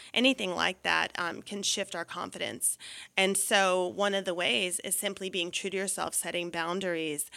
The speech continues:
and realizing that when we're doing things that are less than a hundred percent on our list,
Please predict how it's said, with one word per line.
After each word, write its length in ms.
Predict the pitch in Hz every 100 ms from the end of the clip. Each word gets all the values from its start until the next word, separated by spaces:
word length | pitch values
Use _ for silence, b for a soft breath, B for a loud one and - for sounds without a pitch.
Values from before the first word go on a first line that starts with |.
| B B B 185
and 180 | 185
realizing 540 | 185 220 254 262 220 196
that 180 | 175 -
when 240 | 185 190
we're 140 | 196
doing 320 | 226 294 311 262
things 340 | 208 196 196
that 140 | 196
are 100 | 185
less 260 | 165 156 160
than 180 | - 196
a 20 |
hundred 300 | 160 175 175
percent 320 | 175 160 180 175
on 140 | 185
our 100 | 196
list, 320 | 202 226 -